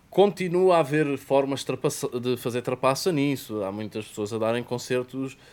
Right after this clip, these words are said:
de borla, no, principalmente em grandes centros, como Manchester, porque depois os gajos, pá, dos bares às vezes também são fedidos, que é,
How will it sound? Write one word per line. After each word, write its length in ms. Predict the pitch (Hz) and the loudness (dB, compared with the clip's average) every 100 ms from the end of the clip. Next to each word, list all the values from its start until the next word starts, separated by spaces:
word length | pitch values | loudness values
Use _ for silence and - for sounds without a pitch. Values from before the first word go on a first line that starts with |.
| - - _ - | -20 -20 _ -16
de 140 | 131 | -10
borla, 520 | 123 131 135 135 135 | 2 6 8 8 4
no, 320 | 123 120 127 123 | 0 -2 -4 -6
principalmente 500 | - - 123 127 131 | -8 -2 -2 -2 -2
em 60 | |
grandes 260 | 123 123 - | -2 -2 -2
centros, 360 | 139 143 139 113 | 0 0 -2 -10
como 220 | 110 107 | -8 -4
Manchester, 680 | 113 135 147 127 - 107 98 - - - _ - | -2 -4 -4 -10 -10 -10 -10 -14 -20 -20 _ -14
porque 140 | 104 | -14
depois 240 | - 113 | -8 -8
os 80 | 104 | -6
gajos, 480 | 110 110 107 104 110 | -4 -2 -2 -6 -14
pá, 200 | - 104 | -8 -6
dos 160 | 90 98 | -6 -8
bares 280 | 101 104 104 | -4 -4 -6
às 60 | 101 | -10
vezes 140 | 101 | -12
também 140 | 117 | -10
são 160 | 117 117 | -8 -8
fedidos, 360 | 113 120 110 - | -6 -10 -10 -10
que 120 | |
é, 100 | 101 | -10